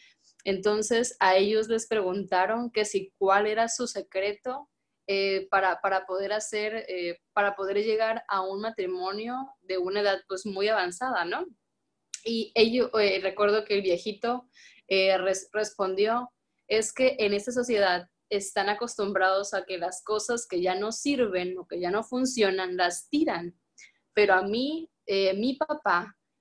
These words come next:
me enseñó que las cosas que se rompen, tal vez algu-, algún objeto en casa, eh, se rompió, tal vez algún florero,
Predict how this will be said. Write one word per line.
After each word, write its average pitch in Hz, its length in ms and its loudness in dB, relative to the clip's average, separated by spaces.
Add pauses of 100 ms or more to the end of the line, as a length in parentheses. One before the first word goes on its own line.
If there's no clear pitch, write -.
(120)
me 208 180 0
enseñó 202 420 -2
que 240 80 -10
las 196 220 -2
cosas 226 380 -2
que 233 120 0
se 214 140 -4
rompen, 233 640 0
tal 196 180 0
vez 190 240 0
algu-, 185 380 0
algún 185 360 -2
objeto 196 440 -4
en 175 160 -6
casa, 190 500 -4 (180)
eh, 175 220 0
se 175 140 -2
rompió, 180 560 0
tal 180 240 -4
vez 180 260 -4
algún 175 300 -2
florero, 190 600 -2